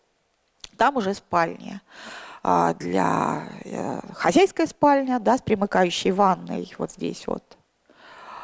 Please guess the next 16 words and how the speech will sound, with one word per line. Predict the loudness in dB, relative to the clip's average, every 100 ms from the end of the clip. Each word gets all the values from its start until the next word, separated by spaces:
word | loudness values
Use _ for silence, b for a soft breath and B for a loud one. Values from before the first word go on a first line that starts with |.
| B B B B B
Вот, | -2 2 2 0 -6 0
а, | 2 4 4 6 4 4 2 0 -2 -4 -8 -16 -20 -20 _ -16 -14 -14 -10
с-, | -10 -10 -14 -14
спальня | 0 2 2 -4
девочек. | 0 2 2 0 2 2 0 -12 -14 _ _ _ _ _ B B B B B -8
Здесь | 2 6 8 6 4
же | 4
есть | 6 4 4 2
такая | 0 2 2
домашняя, | 4 2 4 4 2 -8 -10 -8
как | -4 -4 -4
бы, | -4 0
э, | 0 -2 -2 0 0 0 0 0 -2 -4
для | -8 -10
непринужденного | -6 -6 -4 -2 -2 2 4 4 2 -2
пребывания | -2 -2 0 0 0 -2 -4 -8 -6